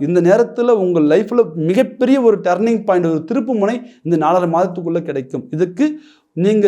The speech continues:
சீர்தூக்கி பார்க்க வேண்டியது உங்களுடைய ஜாதகம். இந்த கோச்சார பலனும் உங்களுடைய ஜ-, சுய ஜாதகமும் சாதகமாக இருக்கும் பட்சத்தில், கண்டிப்பா உங்களுடைய வாழ்வியல்ல நிறைய மாற்றம்,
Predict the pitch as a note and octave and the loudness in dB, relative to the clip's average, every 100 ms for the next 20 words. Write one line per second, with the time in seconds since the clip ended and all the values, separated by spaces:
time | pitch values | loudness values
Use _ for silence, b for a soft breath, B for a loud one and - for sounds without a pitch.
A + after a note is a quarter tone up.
0 | - B3 B3+ C4+ G#3+ G3 G3 F#3+ G3 F#3+ | 0 0 0 0 -2 -2 -2 -2 -6 -6
1 | G#3 F#3 D3+ C3+ A#2 B2+ D3+ D#3+ - - | -4 -2 0 0 -2 -4 -4 -6 -8 -18
2 | _ _ _ _ _ _ _ _ b b | _ _ _ _ _ _ _ _ b b
3 | b E3 D#3+ F#3 G#3+ B3+ B3 A#3 F#3+ D#3 | b -2 0 2 2 2 0 0 -2 -2
4 | D#3 D3+ - B B E3+ G#3+ G#3 F#3 C#3+ | 0 -2 -6 B B -2 2 2 2 -4
5 | C3 D3 G#3 C4+ G#3 G3 G#3 G3+ G3+ A3 | -8 -2 2 2 2 -2 -2 -2 -4 -6
6 | G#3+ E3+ G#3 G#3+ G#3 F#3 F3+ E3+ D#3 D#3 | -2 2 2 2 0 0 -2 -4 -6 -8
7 | C3 F#3+ C3+ - D#3+ G3+ A3+ F3 B3 G3 | -4 -2 -2 -4 -2 0 -2 0 0 0
8 | F3+ E3+ D3 C3+ G3 G3 G3 F3+ D3+ D3 | -4 -2 0 2 2 0 -2 0 0 0
9 | F3 A#3+ D4 A#3+ F#3 F3 E3 D3 | 0 2 2 2 0 -2 -6 -6